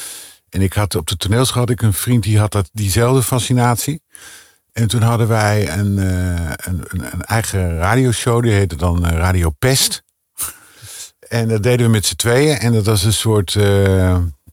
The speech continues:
ja, zo'n soort, eh, licht infotainment met, eh, muziek. Zo'n Radio één-achtig, eh, programma. En daar speelden we dus, eh, deden we alles.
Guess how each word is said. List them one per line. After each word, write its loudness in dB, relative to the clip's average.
ja, -10
zo'n -8
soort, -6
eh, -6
licht -6
infotainment 0
met, 0
eh, 2
muziek. 0
Zo'n -2
Radio 0
één-achtig, -4
eh, -2
programma. -2
En -4
daar 0
speelden -2
we -2
dus, -4
eh, -2
deden 0
we 2
alles. -2